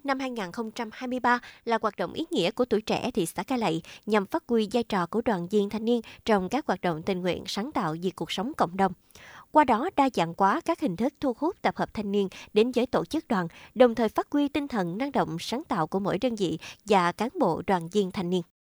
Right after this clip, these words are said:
Tại trụ sở công đoàn cơ sở Công ty trách nhiệm hữu hạn Vũ Đức Việt Nam, khu công nghiệp Tân Hương, huyện Châu Thành, Ban Thường vụ Tỉnh đoàn Tiền Giang vừa tổ chức Ngày Đoàn viên năm hai nghìn không trăm hai mươi ba và kết nạp đoàn viên mới.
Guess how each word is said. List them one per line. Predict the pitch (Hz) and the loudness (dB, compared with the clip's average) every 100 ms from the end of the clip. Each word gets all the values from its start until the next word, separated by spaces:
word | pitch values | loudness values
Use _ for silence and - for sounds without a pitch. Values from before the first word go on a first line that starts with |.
| _ _ _ _ _ | _ _ _ _ _
Tại | 240 202 208 | 4 6 6
trụ | 240 196 | 6 4
sở | - - - | 2 -2 0
công | 294 254 | 0 0
đoàn | 208 175 | 0 0
cơ | 170 240 | 0 -2
sở | - 147 247 | 0 -4 -2
Công | 262 220 | -4 -2
ty | 208 214 | -2 -2
trách | 311 | -2
nhiệm | 254 175 | -2 0
hữu | 175 | -2
hạn | 233 170 160 185 | 0 0 -2 0
Vũ | 180 | 0
Đức | 180 320 - | 2 0 -2
Việt | - 202 | -4 0
Nam, | 190 185 - - | 0 -2 -8 -2
khu | - 277 | 2 4
công | 262 220 | 2 0
nghiệp | 180 - | -2 0
Tân | 208 190 | 0 2
Hương, | 214 190 - - | 2 0 -2 2
huyện | 208 170 | 2 2
Châu | 170 220 | 2 0
Thành, | 196 170 - - - | 2 -2 -4 -8 4
Ban | 277 | 6
Thường | 262 196 | 6 2
vụ | 175 170 | 2 2
Tỉnh | 180 | 2
đoàn | 269 208 165 | 2 0 0
Tiền | 180 170 | -2 0
Giang | 202 196 190 | 0 0 2
vừa | 214 | 0
tổ | 170 165 | 0 -2
chức | 294 339 | -2 -2
Ngày | 247 185 | -2 -2
Đoàn | 160 175 170 | 0 0 0
viên | 208 208 - - | 0 0 -2 -6
năm | 220 220 | 0 0
hai | 220 | 0
nghìn | 196 170 | -2 0
không | 196 | 0
trăm | - 190 | 0 -2
hai | 214 | 0
mươi | 202 185 | 0 2
ba | 185 185 | 0 0
và | 202 175 | 0 0
kết | - 285 | 2 0
nạp | 220 165 | 0 -2
đoàn | 196 165 | -2 -2
viên | 165 185 | 0 -2
mới. | 180 185 | 0 0